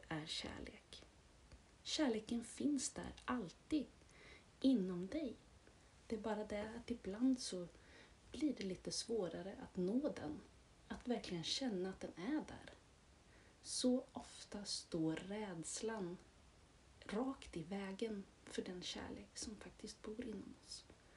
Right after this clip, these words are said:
Och genom att träna sig på att öppna sitt hjärta, känna alla känslor och tillåta alla känslor, så kommer vi också närmare den där varma, lysande känslan av kärlek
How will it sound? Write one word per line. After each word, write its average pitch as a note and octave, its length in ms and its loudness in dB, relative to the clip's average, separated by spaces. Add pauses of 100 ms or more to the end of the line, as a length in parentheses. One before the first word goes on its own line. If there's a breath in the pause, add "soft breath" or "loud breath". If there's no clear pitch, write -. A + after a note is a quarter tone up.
(960 loud breath)
Och G3+ 120 8
genom G3+ 400 0
att - 280 -10 (260)
träna B3 540 2
sig - 320 -6
på - 80 -6
att - 220 -10
öppna - 320 -4
sitt - 260 -2
hjärta, - 360 -8 (440)
känna F#3+ 560 0
alla G3+ 300 -4
känslor - 580 -4 (100)
och - 180 -8
tillåta F#3 640 -2
alla F#3+ 280 -6
känslor, - 580 -4 (280)
så - 180 -2
kommer D3+ 340 0
vi G#3 120 -2
också - 320 -4
närmare A3 560 0 (480 loud breath)
den D3+ 160 0
där D#3+ 240 -6 (500 loud breath)
varma, F#3 640 -4 (760 loud breath)
lysande A3+ 920 6 (100)
känslan G#3 880 -2
av D3+ 140 -8
kärlek F#3+ 840 -4